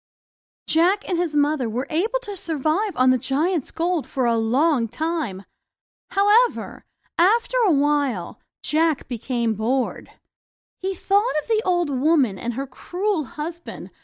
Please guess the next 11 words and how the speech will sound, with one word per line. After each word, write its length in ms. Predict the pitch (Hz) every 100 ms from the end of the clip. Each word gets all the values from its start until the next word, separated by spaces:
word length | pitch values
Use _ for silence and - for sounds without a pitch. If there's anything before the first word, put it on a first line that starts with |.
| _ _
and 260 | 370 370 302
wondered 440 | 349 427 508 539 339
if 160 | -
there 180 | 302 294
were 140 | 359
more 460 | 311 277 330 339 381 -
interesting 600 | 480 - 539 - 294 240
treasures 520 | - 226 226 277 -
inside 500 | 330 320 330 294 311
the 80 | 359
castle. 720 | 381 415 539 - 226 -